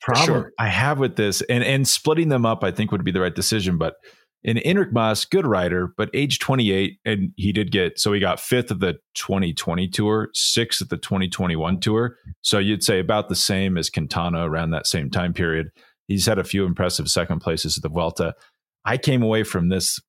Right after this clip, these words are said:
Speaker 2: last Vuelta, though, thinking, like, "Is that as good as we're ever gonna see Enric Mas?" You know, he was, he was good. He wasn't bad, really. He just kinda looked outclassed. When other riders were going really, really hard, when the best riders in the world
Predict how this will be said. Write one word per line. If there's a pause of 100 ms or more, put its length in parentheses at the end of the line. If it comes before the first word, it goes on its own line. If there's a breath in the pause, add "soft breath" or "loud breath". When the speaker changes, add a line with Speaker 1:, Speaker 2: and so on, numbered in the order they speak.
(120)
Speaker 2:
last
Vuelta,
though,
thinking,
like,
"Is
that
as
good
as
we're
ever
gonna
see
Enric
Mas?"
You
know,
he
was,
he
was
good.
He
wasn't
bad,
really.
He
just (320 soft breath)
kinda
looked
outclassed.
When
other
riders
were
going
really,
really
hard,
when
the
best
riders
in
the
world